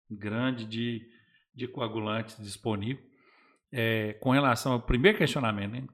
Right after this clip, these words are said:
Qual coagulante? Coagulante. Até pra benefícios do nosso processo,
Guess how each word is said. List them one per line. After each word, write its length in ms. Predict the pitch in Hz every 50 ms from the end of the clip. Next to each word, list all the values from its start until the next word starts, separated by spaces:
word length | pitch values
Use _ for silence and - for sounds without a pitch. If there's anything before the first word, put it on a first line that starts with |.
| _
Qual 240 | - 170 180 214 202 -
coagulante? 600 | - - 160 139 131 123 110 98 92 90 - - -
Coagulante. 680 | _ - 180 208 220 220 170 143 135 127 104 - - - - - - _ _ _ _ _ _ _ _ _ _ _ _ _ _ _ _ - - - _ -
Até 300 | 127 117 - 165 165 175
pra 960 | 165 - 175 170 170 170 165 165 160 156 151 139 131 123 113 107 110 113 113
benefícios 840 | 190 226 247 220 202 180 - - - 208 233 277 285 - - 220 196
do 120 | 175 170 185
nosso 340 | 175 170 170 175 170 - -
processo, 580 | 165 143 117 110 - 113 90 85 - - -